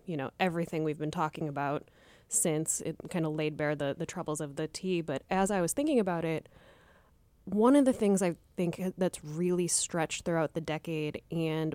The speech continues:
become a major policy issue is the opioid epidemic. You know, I remember when I was at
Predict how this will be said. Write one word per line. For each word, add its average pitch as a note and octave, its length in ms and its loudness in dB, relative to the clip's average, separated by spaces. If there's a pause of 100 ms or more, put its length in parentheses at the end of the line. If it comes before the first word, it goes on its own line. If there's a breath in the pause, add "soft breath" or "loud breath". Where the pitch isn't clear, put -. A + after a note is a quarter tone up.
become - 600 -2
a E3 40 4
major D#3 360 0
policy D#3 500 -6
issue D3+ 380 -6
is F#3 180 6
the D#3 160 -2
opioid C#3 460 -4
epidemic. C3+ 600 -6 (460 soft breath)
You F3 120 2
know, D#3+ 220 4
I F3 100 2
remember E3 540 4
when D3+ 160 -2
I D3 220 0
was D#3+ 220 0
at D3 260 -2